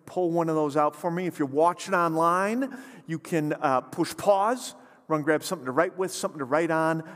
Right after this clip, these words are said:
I promise we'll be right back here waiting for you as soon as you come back and push play, all right? So pull one of those out. What I want you to do is pull out a pen as well. There are pens in there.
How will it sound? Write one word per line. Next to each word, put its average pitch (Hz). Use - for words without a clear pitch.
I 160
promise 151
we'll 131
be 113
right 107
back 156
here 160
waiting 139
for 147
you 127
as 110
soon 156
as 131
you 131
come 135
back 123
and 117
push -
play, 131
all 110
right? 143
So 139
pull 240
one 262
of 247
those 254
out. 147
What 143
I 135
want 175
you 262
to 247
do 185
is -
pull 190
out 185
a 165
pen 220
as 185
well. 190
There 214
are 147
pens 180
in 180
there. 196